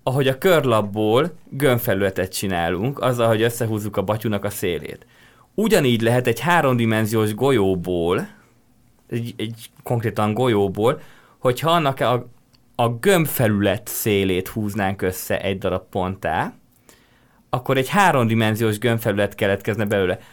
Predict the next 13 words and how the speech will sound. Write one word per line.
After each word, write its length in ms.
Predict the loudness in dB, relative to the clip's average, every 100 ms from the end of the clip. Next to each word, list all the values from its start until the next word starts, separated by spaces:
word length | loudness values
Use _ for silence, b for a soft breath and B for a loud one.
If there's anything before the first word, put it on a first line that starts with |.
| b
Háromdimenziós 640 | 0 2 2 2 2 0
gömbfelületre 540 | 0 -2 0 0 2 2
azt 100 | 0
szokták 240 | -2 -2
mondani 200 | -2 0
az 100 | 0
emberek, 220 | 2 0 0
hogy 160 | -2
igen, 240 | -2 0 -2
azt 160 | -2
tudom, 220 | -2 -2
hogy 140 | 0 -2
mi, 200 | -2